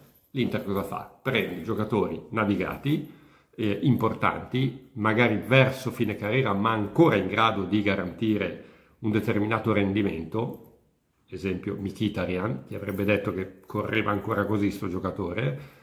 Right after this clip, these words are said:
Ok, quando sono finiti però non hai niente di tuo, non hai niente di tuo.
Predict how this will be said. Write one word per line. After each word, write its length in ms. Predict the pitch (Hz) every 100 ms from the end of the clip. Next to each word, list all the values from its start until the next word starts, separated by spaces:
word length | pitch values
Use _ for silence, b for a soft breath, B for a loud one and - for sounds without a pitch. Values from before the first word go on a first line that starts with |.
| B B B
Ok, 360 | - 104 - B B B B
quando 260 | 233 202 156
sono 200 | 180 156
finiti 420 | 233 143 131 156
però 180 | 139 135
non 160 | 127
hai 160 | 135 135
niente 840 | 180 156 117 - 113 95 - - -
di 220 | 104 104
tuo, 480 | 120 101 95 80 - - _ _ _ _ -
non 120 | 82
hai 60 | 104
niente 260 | 127 -
di 100 | 87
tuo. 140 | -